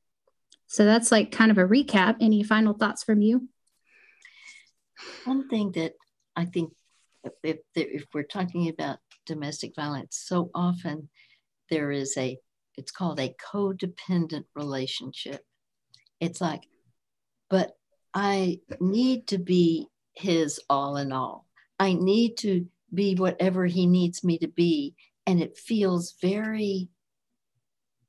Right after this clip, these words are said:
Speaker 2: sacrificial, very
Speaker 1: Mm-hmm.
Speaker 2: honoring. Look, I'm, I'm doing what's honoring. But with codependency, what that means is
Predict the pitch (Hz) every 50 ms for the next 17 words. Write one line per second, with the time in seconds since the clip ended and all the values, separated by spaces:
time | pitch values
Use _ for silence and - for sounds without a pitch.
0 | - - _ - - 196 170 180 208 220 - - 339 339 - - - 175 - -
1 | _ _ _ _ _ _ _ _ _ 220 208 185 180 180 180 180 202 - - -
2 | - 277 339 349 349 311 254 226 - - - 214 262 262 - - - _ _ _
3 | - 254 311 392 370 - - _ _ _ _ _ - 226 277 349 359 349 277 240
4 | 220 190 190 196 185 185 - - _ - 180 214 254 294 339 359 302 202 156 143
5 | 135 139 - _ _ _ _ _ _ _ _ _ _ _ _ _ _ _ 196 202
6 | 190 - - _ _ _ _ _ - - _ _ _ _ - - 175 175 156 165
7 | 175 - - - - 277 302 320 311 339 339 - - - - 247 233 208 196 175
8 | 160 180 - - 160 147 151 - 180 180 175 190 160 - - 180 196 214 214 214
9 | 202 - - 175 160 160 160 - -